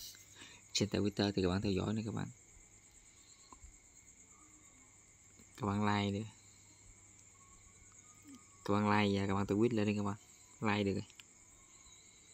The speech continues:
Khoan khoan các bạn. Các bạn tweet lại bài viết nó đi. Token này nó sẽ, um, đang bán video từ ngày hai mươi lăm tháng sáu. Ở lúc mười tám giờ mà giờ farm vào ngày ba mươi tháng sáu. Rồi bạn mới up lên nha các bạn.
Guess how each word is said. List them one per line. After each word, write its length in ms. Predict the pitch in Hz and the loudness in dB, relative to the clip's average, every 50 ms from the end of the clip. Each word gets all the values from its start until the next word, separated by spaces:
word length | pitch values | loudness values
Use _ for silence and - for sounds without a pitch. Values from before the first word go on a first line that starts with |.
| - - - - - - - - - - - - - - - | -20 -20 -20 -20 -20 -20 -20 -20 -20 -20 -20 -20 -16 -8 -4
Khoan 140 | 101 101 | -4 -4
khoan 200 | 104 110 104 104 | -2 -4 -4 -4
các 80 | 104 98 | -4 -4
bạn. 120 | 98 - - - - - - - - - - - - - - - - - - - - - - - - - - | -4 -6 -8 -12 -18 -20 -20 -20 -20 -20 -20 -20 -20 -20 -20 -20 -20 -20 -20 -20 -20 -20 -18 -14 -14 -8 -4
Các 80 | - 98 | -4 -2
bạn 120 | 101 98 | -2 2
tweet 300 | 98 98 104 117 120 120 104 | 2 4 6 4 4 4 2
lại 80 | 98 | 2
bài 120 | 95 98 101 | 4 4 4
viết 140 | 107 120 - | 4 4 2
nó 80 | 127 120 | 0 -4
đi. 120 | 113 - - - - - - - - - - - - - - - - - - - - - - - - - - - - | -4 -4 -10 -20 -20 -20 -20 -20 -20 -20 -20 -20 -20 -20 -20 -20 -20 -20 -20 -20 -20 -20 -20 -20 -20 -20 -16 -10 -8
Token 360 | - - - 110 101 101 98 | -6 -2 0 0 2 2 2
này 140 | 98 101 101 | 2 2 2
nó 160 | 104 110 117 | 2 2 0
sẽ, 360 | - - 107 104 110 107 107 | 0 -2 -2 -2 0 0 0
um, 520 | 110 107 104 101 101 101 101 101 98 98 - - - - - - | 0 0 0 0 2 2 0 0 0 -2 -4 -6 -10 -20 -8 -2
đang 140 | - 110 107 | 2 4 4
bán 120 | 113 120 117 | 4 4 4
video 320 | 113 104 - - 104 104 | 4 4 6 6 6 6
từ 120 | - 107 | 4 4
ngày 80 | 101 98 | 2 2
hai 60 | 104 | 2
mươi 80 | 107 110 | 2 0
lăm 120 | 104 110 | 0 2
tháng 120 | 113 113 117 | 0 0 0
sáu. 440 | - 120 123 131 135 131 127 123 - - - - - - - - - - - - - - - - | -2 -2 -2 -2 -4 -4 -6 -8 -12 -16 -20 -20 -20 -20 -20 -20 -20 -20 -20 -20 -20 -18 -10 -4
Ở 80 | 101 | -2
lúc 100 | 98 104 | -2 -2
mười 80 | 107 110 | -2 -2
tám 180 | - 110 117 | -2 0 2
giờ 140 | 113 104 101 | 4 4 4
mà 200 | 101 101 101 101 | 4 4 2 2
giờ 160 | 101 98 104 - - | 2 0 -2 -2 0
farm 240 | - 110 104 107 104 | 2 2 2 2 2
vào 100 | - 98 | 0 0
ngày 80 | 190 | 2
ba 80 | 95 190 | 2 2
mươi 180 | 202 147 107 110 | 4 2 2 0
tháng 100 | 123 123 | -2 -4
sáu. 400 | - - 127 135 151 156 160 139 - - - - - - - - - - - - - - - - - - - - - | -4 -2 -2 -2 -2 -4 -6 -8 -10 -12 -18 -20 -20 -20 -20 -20 -20 -20 -20 -20 -20 -20 -20 -20 -20 -20 -16 -4 0
Rồi 120 | 98 98 95 | 0 2 2
bạn 160 | 98 101 104 | 2 0 0
mới 100 | 107 120 | 0 0
up 120 | 120 - | -2 0
lên 160 | 104 101 101 | 0 -2 0
nha 60 | 113 110 | -2 -2
các 80 | 107 | -4
bạn. 80 | 104 | -4